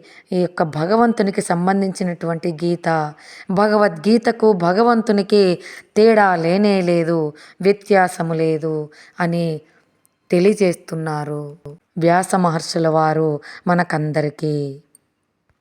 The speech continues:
వ్యాస మహర్షి మనకు అందించిన రోజున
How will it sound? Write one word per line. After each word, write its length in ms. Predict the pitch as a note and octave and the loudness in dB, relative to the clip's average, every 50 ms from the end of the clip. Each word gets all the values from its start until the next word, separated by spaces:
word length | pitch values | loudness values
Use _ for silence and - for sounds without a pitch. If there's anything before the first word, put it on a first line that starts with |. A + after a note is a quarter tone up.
| _ _ _ _ _ _ _ | _ _ _ _ _ _ _
వ్యాస 360 | F#3 D#3+ E3 D#3+ E3 E3+ E3+ - | -2 0 2 2 2 0 0 0
మహర్షి 420 | F#3 F#3 F3 F3+ F#3 F3+ - - F#3 | 0 2 2 0 0 -2 -2 -2 0
మనకు 320 | F3+ F#3 F3+ F#3 - G3 | 0 0 0 0 0 0
అందించిన 560 | F#3 F#3 F#3+ G3 F#3 G#3 G#3 G3+ - G3+ G#3 G3+ | 2 2 2 2 2 2 2 2 2 2 2 4
రోజున 380 | G3 G#3 G#3 G#3+ G3+ A#3 A3 | 4 4 4 4 4 4 2